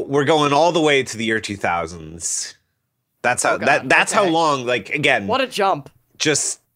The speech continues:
Speaker 1: it just
Speaker 2: Not
Speaker 1: passed
Speaker 2: in use, like, at all.
Speaker 1: No, d-, again, except for the one time it was a restaurant.
Speaker 2: Ugh.
Speaker 1: In the early two thousands, a real estate developer from Ohio named Isaac Yomatavan,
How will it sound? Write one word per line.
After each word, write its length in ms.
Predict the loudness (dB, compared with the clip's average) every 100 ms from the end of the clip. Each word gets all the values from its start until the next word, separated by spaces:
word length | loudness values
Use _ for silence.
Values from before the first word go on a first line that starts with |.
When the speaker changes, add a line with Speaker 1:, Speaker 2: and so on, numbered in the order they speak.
| _
Speaker 1:
it 220 | -6 -6
just 120 | -2 4
Speaker 2:
Not 220 | 4 6
Speaker 1:
passed 200 | 4 2
Speaker 2:
in 60 |
use, 380 | 0 0 -2 -2
like, 160 | -2 0
at 80 | 2
all. 420 | 2 0 -4 _ -6
Speaker 1:
No, 380 | 0 0 0 -6 -14 -4
d-, 180 | -4 -2
again, 260 | 0 0 0
except 240 | -2 -4
for 80 | -2
the 80 | -2
one 220 | 0 0
time 180 | 0 0
it 60 |
was 180 | 0 -2
a 60 | -2
restaurant. 400 | -4 -4 -10 -16 _ _ _
Speaker 2:
Ugh. 260 | -10 -10 -10 _ -2
Speaker 1:
In 200 | 0 0
the 160 | 2
early 200 | 2 4
two 160 | 2 0
thousands, 480 | 2 2 0 -2 -2
a 40 |
real 180 | 0 0
estate 260 | 0 0 0
developer 520 | 0 2 0 0 -2
from 180 | -2 -2
Ohio 420 | -2 2 4 4
named 300 | 2 -2 -4 -2
Isaac 520 | 0 2 2 0 -4 -6
Yomatavan, 1040 | -2 0 0 -2 2 2 0 -6 -6